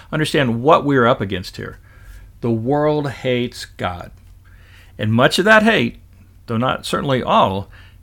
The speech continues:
has become institutionalized in the American left. It's not the only place that it occurs. Conservatives can hate God too, but we're seeing a lot of it in the American left. We see it in public education, higher education,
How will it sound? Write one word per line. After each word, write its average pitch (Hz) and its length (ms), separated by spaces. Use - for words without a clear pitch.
has 110 180
become 113 460
institutionalized 110 1300
in 117 100
the 104 80
American 113 420
left. 92 520
It's - 120
not 214 180
the 190 100
only 277 300
place - 380
that 87 220
it 90 200
occurs. 98 460
Conservatives 123 680
can 113 180
hate 117 240
God 113 300
too, 101 260
but - 120
we're 113 100
seeing 139 220
a 117 40
lot 113 320
of 95 80
it 92 200
in 104 140
the 92 80
American 98 420
left. 87 400
We 127 120
see 127 440
it 107 180
in 90 140
public 113 320
education, 131 680
higher 120 440
education, 131 640